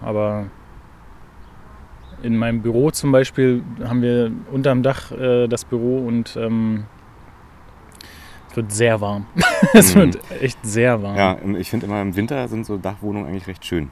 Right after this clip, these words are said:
Speaker 2: weil da hast du einen
Speaker 1: Mhm.
Speaker 2: schönen Blick über die Stadt. Es sei denn, es
Speaker 1: Ja.
Speaker 2: geschneit, dann ist das Dachfenster voll mit Schnee. Aber
Speaker 1: Naja, du, das sind Riesenprobleme, die sich nicht mit einem Handgriff
Speaker 2: <laughs>
Speaker 1: <laughs> beseitigen lassen.
Speaker 2: Ja, na, wenn man
Speaker 1: Aber
Speaker 2: gerade
Speaker 1: hast schon
Speaker 2: sitzt.
Speaker 1: recht. Mhm.
Speaker 2: Ähm, ja,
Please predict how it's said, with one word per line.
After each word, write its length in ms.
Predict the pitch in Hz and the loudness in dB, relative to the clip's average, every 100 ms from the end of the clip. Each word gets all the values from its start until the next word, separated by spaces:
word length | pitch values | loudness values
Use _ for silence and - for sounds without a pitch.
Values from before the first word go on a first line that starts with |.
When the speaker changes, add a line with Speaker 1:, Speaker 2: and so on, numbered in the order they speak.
| - | -8
Speaker 2:
weil 100 | 76 | -6
da 60 | |
hast 100 | 80 110 | -4 -4
du 40 | |
einen 60 | 107 | -4
Speaker 1:
Mhm. 40 | |
Speaker 2:
schönen 180 | 104 87 | -4 -4
Blick 140 | 85 - | -6 -8
über 80 | 82 | -8
die 60 | |
Stadt. 180 | 80 101 | -8 -8
Es 80 | 82 | -8
sei 80 | 85 | -8
denn, 180 | 85 85 | -6 -6
es 60 | |
Speaker 1:
Ja. 180 | 113 113 - | -6 -8 -10
Speaker 2:
geschneit, 400 | 82 - 82 90 | -12 -8 -8 -8
dann 100 | 90 | -8
ist 180 | 82 - | -10 -12
das 80 | 80 | -12
Dachfenster 460 | 90 - 80 80 | -12 -12 -12 -12
voll 160 | 73 73 | -12 -10
mit 160 | 76 - | -10 -10
Schnee. 240 | 76 87 - - - - - - - | -10 -10 -12 -20 -20 -20 -20 -20 -8
Aber 580 | 85 82 85 80 80 82 - | -4 0 0 2 -2 -4 -12
Speaker 1:
Naja, 280 | 101 92 95 | -14 -12 -10
du, 120 | 98 120 101 - | -10 -10 -10 -8
das 160 | 104 | -6
sind 320 | 117 107 104 - - - - - 113 | -4 -6 -8 -14 -18 -20 -20 -10 -4
Riesenprobleme, 760 | 127 131 - 120 120 139 131 | 0 0 0 0 4 6 4
die 80 | 120 | 2
sich 220 | 117 110 | 0 -2
nicht 380 | 120 117 151 - | 0 2 0 0
mit 120 | 143 | -2
einem 260 | 139 151 135 | 0 0 2
Handgriff 540 | 143 - 147 - - - - 127 | 0 2 0 -2 -8 -8 -4 4
Speaker 2:
<laughs> 200 | 208 202 | 6 8
Speaker 1:
<laughs> 220 | 208 160 147 | 6 4 4
beseitigen 520 | 147 139 156 135 120 | 6 6 6 4 0
lassen. 260 | 117 - 123 - | 0 -6 -10 -2
Speaker 2:
Ja, 160 | 92 85 - - - | -2 -2 -8 -10 0
na, 60 | 113 | 2
wenn 40 | |
man 80 | 117 | 4
Speaker 1:
Aber 80 | 123 | 6
Speaker 2:
gerade 140 | 120 | 6
Speaker 1:
hast 60 | 107 | 4
schon 100 | 117 | 2
Speaker 2:
sitzt. 220 | 113 113 - | 0 -4 -8
Speaker 1:
recht. 120 | - - | -14 -12
Mhm. 500 | 113 107 113 - 92 | -10 -10 -12 -12 -8
Speaker 2:
Ähm, 280 | 90 87 87 - - - - | -6 -8 -12 -18 -20 -16 -6
ja, 180 | 85 | -6